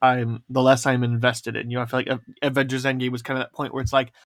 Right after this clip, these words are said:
how are you gonna get me invested in something bigger than this? And it hasn't yet. And, and I don't know that it will, right?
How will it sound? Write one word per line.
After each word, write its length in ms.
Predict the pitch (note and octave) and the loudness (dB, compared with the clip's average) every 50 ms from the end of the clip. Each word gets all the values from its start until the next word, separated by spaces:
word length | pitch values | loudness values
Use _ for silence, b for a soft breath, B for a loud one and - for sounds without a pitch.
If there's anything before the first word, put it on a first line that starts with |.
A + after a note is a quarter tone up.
| b _ _ | b _ _
how 120 | - D3+ | 2 2
are 60 | F3 | 4
you 100 | G3+ G3+ | 4 4
gonna 140 | G#3 G#3 G3+ | 2 2 2
get 160 | E3+ D#3+ E3 | 2 2 2
me 100 | E3 E3+ | 2 2
invested 420 | D#3+ D3 C3 C3+ B2+ A#2 - C#3 B2+ | 2 4 6 4 4 4 0 -2 -2
in 120 | C3 B2+ | 0 -2
something 480 | A#2 - B2+ A#2 A#2 C3 B2 B2 A#2 A#2+ | -2 -2 -2 -2 -2 -2 -2 -4 -4 -4
bigger 320 | A#2 C3+ B2+ A2+ A#2+ A#2+ | 0 0 0 2 2 0
than 200 | A2+ A2+ A2+ A2+ | -2 -2 -6 -6
this? 400 | A2 - A#2 A#2+ A#2 - - - - - | -8 -8 -8 -10 -10 -12 -14 -14 -6 -4
And 360 | B2+ B2 A#2+ A#2 A2+ A2+ A#2 - _ | -2 0 0 0 -2 -4 -6 -4 _
it 100 | C#3+ C3 | -2 0
hasn't 340 | C3 E3+ A3 G#3 E3+ C3+ G#2+ | 2 2 2 2 2 0 -2
yet. 200 | A2+ A2 - - _ _ _ _ B2+ C3 - | -4 -6 -6 -10 _ _ _ _ _ _ -6
And, 600 | C3+ C3 C3 B2+ B2 B2 A#2+ A#2 A#2 A#2+ A#2+ A#2+ _ _ _ - | -4 -2 0 0 0 0 -2 -2 -4 -4 -6 -10 _ _ _ -6
and 100 | D3 C#3+ | -2 0
I 60 | C#3+ C3+ | 0 2
don't 220 | C3+ D#3 E3 E3+ | 2 2 2 4
know 120 | F3 F3+ | 4 4
that 140 | E3 F#3 F3+ | 4 4 2
it 100 | G3 F3 | 2 2
will, 340 | E3+ F#3+ G3 D#3+ C#3 B2 A2+ - | 2 4 4 4 2 0 -2 0
right? 280 | C#3+ D3+ E3 D#3+ - | 2 2 2 2 0